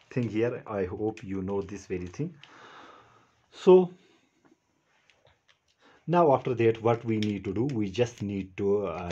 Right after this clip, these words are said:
take the derivative of, uh, this very expression, uh, with respect to time, okay? If we take the derivative with respect to time, that means, uh, d upon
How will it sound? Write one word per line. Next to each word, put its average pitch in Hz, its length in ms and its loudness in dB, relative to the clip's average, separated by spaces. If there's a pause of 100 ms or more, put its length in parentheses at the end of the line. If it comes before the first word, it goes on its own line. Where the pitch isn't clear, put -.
(120)
take 123 320 6
the 104 100 -6
derivative 120 560 2
of, 90 220 -6 (140)
uh, 104 120 -8
this 139 200 -2
very 113 300 -2
expression, 98 640 -8
uh, 92 280 -6
with 123 240 0
respect 95 540 -10
to 147 180 -6 (260)
time, 92 340 -2 (100)
okay? 170 280 0
If - 140 -6
we 101 100 -6
take 98 340 -2 (540)
the 101 200 -4
derivative 104 480 2
with 95 180 -6
respect 92 340 -10
to - 100 -20
time, 120 320 2
that 98 280 -4
means, 92 340 -8 (480)
uh, 95 180 -10 (260)
d 156 240 0
upon 101 500 0